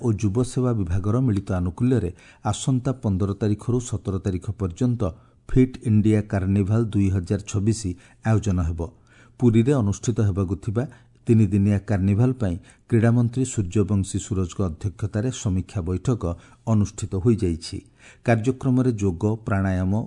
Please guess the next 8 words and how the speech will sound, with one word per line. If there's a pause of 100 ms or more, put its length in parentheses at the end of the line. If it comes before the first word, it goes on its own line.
(100)
ୱାକାଥନ୍ (100)
ସହ (240)
ଦୌଡ଼କୁଦ, (160)
ଫୁଟବଲ
ଆଦି
ଖେଳ (180)
ଆୟୋଜନ (100)
ହେବ।